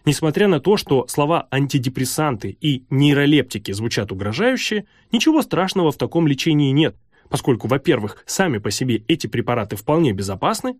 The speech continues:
а во-вторых, они принимаются в абсолютно щадящем режиме, совсем не так,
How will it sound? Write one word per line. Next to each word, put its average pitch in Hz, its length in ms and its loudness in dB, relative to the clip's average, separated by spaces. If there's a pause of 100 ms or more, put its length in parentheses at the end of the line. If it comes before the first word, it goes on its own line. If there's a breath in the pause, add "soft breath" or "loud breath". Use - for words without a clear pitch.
(140)
а 214 100 4
во-вторых, 180 600 -2
они 220 200 4
принимаются 185 640 2
в 135 60 0
абсолютно 165 540 0
щадящем 143 600 0
режиме, 127 520 0 (260)
совсем 180 420 0
не 120 80 2
так, 160 280 -2